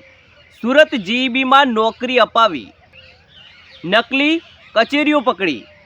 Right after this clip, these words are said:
નકલી નર્સિંગ કોલેજો પકડી, અનેક કૌભાંડો પકડ્યા, તો સાથે સાથે આદિવાસીઓના જળ, જંગલ અને જમીન માટે લડ્યા. આદિવાસીઓના પ્રશ્નોના મુદ્દે આજ સુધી ક્યારેય ગેરહાજર રહ્યા નથી.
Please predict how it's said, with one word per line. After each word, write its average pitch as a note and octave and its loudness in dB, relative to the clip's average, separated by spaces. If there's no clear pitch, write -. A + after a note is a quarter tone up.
નકલી A3 -2
નર્સિંગ C4 -2
કોલેજો C4+ 2
પકડી, G3 -6
અનેક B3+ 4
કૌભાંડો G#3 4
પકડ્યા, A3 -2
તો A3+ -2
સાથે F#3+ 0
સાથે G3 -2
આદિવાસીઓના G3+ 0
જળ, F3+ 0
જંગલ F3+ -2
અને G#3 0
જમીન F3+ -4
માટે E3 0
લડ્યા. C#3+ -4
આદિવાસીઓના C#4 2
પ્રશ્નોના C4+ 2
મુદ્દે B3 -2
આજ B3+ 2
સુધી A#3 -8
ક્યારેય B3+ 2
ગેરહાજર A3+ 2
રહ્યા G#3+ 0
નથી. - -6